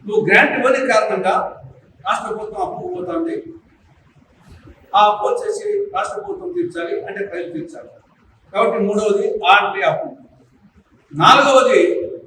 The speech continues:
ఆ అంటే ఆడంబరం. ఇక్కడ నువ్వు చేసేదే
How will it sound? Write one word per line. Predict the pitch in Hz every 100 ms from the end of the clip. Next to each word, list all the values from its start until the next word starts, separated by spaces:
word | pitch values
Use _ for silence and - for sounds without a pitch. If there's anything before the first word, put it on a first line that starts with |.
| _ _ _ _ 156
ఆ |
అంటే | 214 254 254 247 254 254 - - - _ _ _ _ _ - - - - 120 - - _ - - - - - _ _ _ _ _ - - - -
ఆడంబరం. | 208 254 220 175 - - - - - _ _ _ _ _ _ _ _ - - - - - - - -
ఇక్కడ | 180 - 262 196 - - - - - - _ _ _ _ - _ _ _ - - - - - - - -
నువ్వు | 349 - 190
చేసేదే | 208 - 226 233